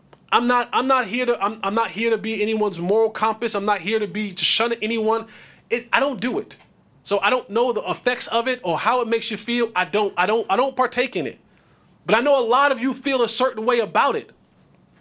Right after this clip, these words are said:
And maybe it should be legal. Maybe it should be able to be something that, that, that these guys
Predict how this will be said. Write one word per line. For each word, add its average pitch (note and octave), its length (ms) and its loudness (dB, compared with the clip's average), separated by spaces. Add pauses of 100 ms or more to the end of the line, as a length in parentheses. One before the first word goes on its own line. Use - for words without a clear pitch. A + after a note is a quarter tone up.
(1500)
And G#3 120 4
maybe D#4+ 240 4
it D#4 100 2
should E4+ 280 2
be A3 300 -2 (120)
legal. E3 440 -2 (500)
Maybe C#4+ 280 2
it C#4+ 100 -2
should D#4 300 0
be B3+ 160 0
able A#3+ 200 0
to A3 40 -2
be A3 80 -6
something A3+ 360 -2
that, G#3 240 -2
that, G3 220 -2
that G3 300 0
these G3 240 -2
guys G3+ 440 2